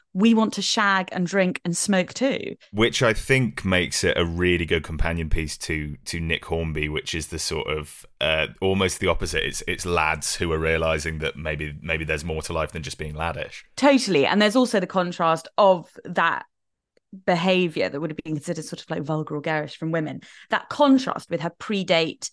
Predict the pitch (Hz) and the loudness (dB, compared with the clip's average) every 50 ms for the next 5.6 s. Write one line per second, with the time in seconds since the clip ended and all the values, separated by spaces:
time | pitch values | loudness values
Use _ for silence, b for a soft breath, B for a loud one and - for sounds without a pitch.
0 | _ _ _ _ _ - - 196 - - - 180 175 175 180 - - - - - | _ _ _ _ _ -6 -4 -4 -4 -2 0 2 4 4 4 2 0 0 -2 -2
1 | 82 - - - 180 185 190 190 196 208 254 269 262 262 190 185 170 156 - - | -4 -6 -6 -4 -4 -4 -4 -4 0 4 4 4 4 4 2 -2 0 0 0 0
2 | - - - - - - 180 180 170 165 170 - - 185 156 190 - - - - | 0 -2 -4 -4 -4 0 0 2 2 2 -2 -2 0 0 0 0 -2 -8 -12 -8
3 | - 427 494 - - - - - 339 330 311 277 - - - - - - - - | -8 -8 -6 -6 -8 -10 -8 -6 -6 -4 -4 -4 -6 -6 -6 -6 -4 -6 -6 -8
4 | - 226 - - 277 247 - 185 - - - - - - 64 - 147 - - - | -10 -12 -8 -6 -6 -6 -6 -8 -8 -8 -8 -8 -6 -6 -6 -6 -6 -8 -8 -8
5 | 185 - - - 190 170 175 180 185 170 165 160 | -8 -8 -8 -10 -10 -8 -8 -6 -4 -2 -2 -2